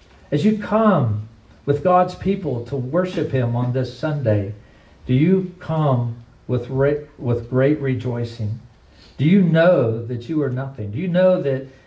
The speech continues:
you deserve nothing and can do nothing, that everything that you have in Jesus is entirely of God and His grace? Then your heart must be overwhelmed with humble, deep,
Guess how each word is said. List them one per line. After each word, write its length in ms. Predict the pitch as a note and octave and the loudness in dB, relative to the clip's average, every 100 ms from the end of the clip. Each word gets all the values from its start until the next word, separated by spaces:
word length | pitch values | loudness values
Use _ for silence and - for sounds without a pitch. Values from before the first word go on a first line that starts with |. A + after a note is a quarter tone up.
| _ | _
you 160 | - D#3+ | -6 -4
deserve 580 | C3 B2 C3+ F#3 F#3+ B2+ | -4 -4 0 2 0 -2
nothing 360 | B2+ G#2+ A#2+ | -4 -4 -6
and 80 | A#2+ | -6
can 180 | - C3 | -4 -4
do 200 | B2 F#3+ | -2 0
nothing, 480 | E3 A#2+ G#2+ A2+ A2+ | 0 0 -2 -2 -2
that 220 | A#2+ - | -4 -4
everything 540 | D#3+ F3+ F#3 F#3+ F3+ | -4 -4 -4 -4 -4
that 200 | C#3+ - | -4 -6
you 80 | E3 | -6
have 460 | B2+ E3 D3+ B2+ - - - - _ _ | -4 -2 0 -2 -6 -20 -20 -20 _ _
in 160 | C#3+ A#2+ | -2 0
Jesus 600 | D3 F3 C#3+ B2 G#2 - - | 0 0 0 -2 -2 -10 -6
is 180 | C3+ C3 | -4 -2
entirely 840 | A#2 - - D#3 D3+ B2+ A#2 - | -4 -4 -2 2 2 2 0 -4
of 320 | A#2 G#2+ - | -6 -6 -6
God 480 | A#2+ A#2+ A#2 G#2+ G#2 - _ _ _ _ _ | -6 -4 -2 -2 -4 -10 _ _ _ _ _
and 120 | C3 A2 | -4 -2
His 200 | A2 - | -2 -4
grace? 560 | A2+ G#2+ G2 - - - - - - - - - - - - - | -4 -2 -4 -8 -18 -20 -20 -20 -20 -20 -20 -20 -20 -20 -8 2
Then 140 | B2+ | 4
your 220 | C3 C#3+ | 4 2
heart 520 | A2 C#3 C#3 C#3 C3+ - - - - _ _ _ | -2 -2 0 0 -2 -12 -20 -20 -20 _ _ _
must 280 | B2 B2+ - | -4 -4 -2
be 140 | C#3 | 2
overwhelmed 760 | C3+ D3 C#3+ C3 D#3 F3 G#2 G#2 - - _ _ | 4 4 2 2 2 0 -2 -6 -10 -20 _ _
with 240 | A2+ A2 - | -2 -2 0
humble, 520 | C3+ D3 D3+ D3+ D3 | -2 0 0 0 -2
deep, 480 | - C#3+ C#3+ D3 | -6 -6 -4 -4